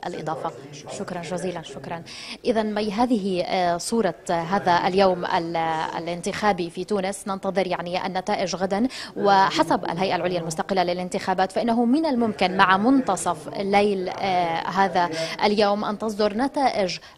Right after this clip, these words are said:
أولية، آه، آه، تشير إلى الفرز الأولي للصناديق، إلى ما ي-، إلى ما يشير إليه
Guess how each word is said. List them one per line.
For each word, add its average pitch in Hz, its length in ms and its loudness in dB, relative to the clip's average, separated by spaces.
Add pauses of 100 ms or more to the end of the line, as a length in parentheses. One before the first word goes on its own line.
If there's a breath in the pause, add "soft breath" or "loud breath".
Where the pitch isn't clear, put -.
أولية، 190 720 0
آه، 175 480 -6 (180)
آه، 185 180 -6 (100)
تشير 262 400 0
إلى 180 260 -6
الفرز 226 440 2
الأولي 196 640 2
للصناديق، 180 680 -4
إلى 208 160 2
ما 202 120 0
ي-، 202 280 -2
إلى 190 260 4
ما 202 180 2
يشير 208 340 0
إليه 202 280 0